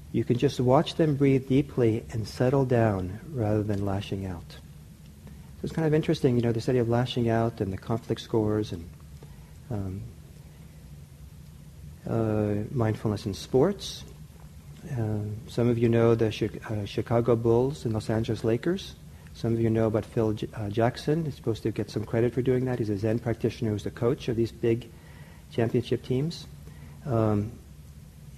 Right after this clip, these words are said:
what he did in nineteen ninety-three was he brought in a Vipassana mindfulness teacher named George Mumford to be the mindfulness teacher for these te-, these teams. And this year, right after the Lakers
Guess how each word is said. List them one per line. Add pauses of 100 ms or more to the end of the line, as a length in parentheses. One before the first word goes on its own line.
what
he
did
in
nineteen
ninety-three
was
he
brought
in (100)
a (200)
Vipassana
mindfulness
teacher (440)
named
George
Mumford (1300)
to
be
the
mindfulness
teacher
for
these
te-,
these
teams. (1200)
And
this
year,
right
after
the
Lakers